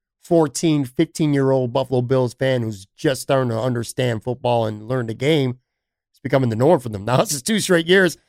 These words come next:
They've probably only been a fan for two or three years,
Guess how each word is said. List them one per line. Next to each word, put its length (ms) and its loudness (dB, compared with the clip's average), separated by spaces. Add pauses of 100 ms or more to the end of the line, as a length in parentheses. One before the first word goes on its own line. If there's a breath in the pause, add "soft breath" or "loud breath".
(200)
They've 140 0
probably 240 4
only 160 6
been 120 4
a 60 0
fan 280 4
for 100 0
two 180 -2
or 80 0
three 240 -2
years, 420 2